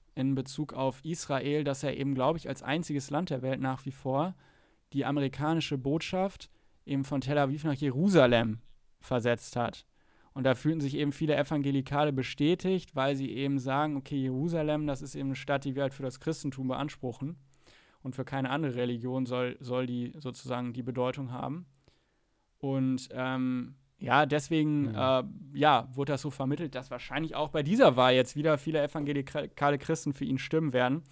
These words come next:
Speaker 1: weil sie ja mit dem zufrieden sein müssen, weil er sozusagen in ihren Augen auch geliefert hat, ne?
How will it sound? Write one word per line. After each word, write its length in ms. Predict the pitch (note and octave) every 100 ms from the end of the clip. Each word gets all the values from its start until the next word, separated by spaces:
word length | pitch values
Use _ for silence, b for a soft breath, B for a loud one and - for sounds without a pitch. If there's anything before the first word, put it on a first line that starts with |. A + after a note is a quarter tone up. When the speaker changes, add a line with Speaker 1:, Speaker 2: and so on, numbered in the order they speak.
| B B B B B B -
Speaker 1:
weil 160 | A#2+
sie 80 | C#3+
ja 140 | D3 C#3
mit 180 | C3+
dem 140 | C#3+ C#3+
zufrieden 380 | C3+ - E3+ B2+
sein 180 | A#2+
müssen, 260 | A#2+ - B2+
weil 140 | C3
er 100 | C#3
sozusagen 380 | B2+ C3+ C#3 C3+
in 80 | C3+
ihren 180 | C3+ D3
Augen 260 | C3+ D3+
auch 140 | C#3 C3+
geliefert 440 | C#3 D#3 B2+ -
hat, 180 | - -
ne? 180 | B2+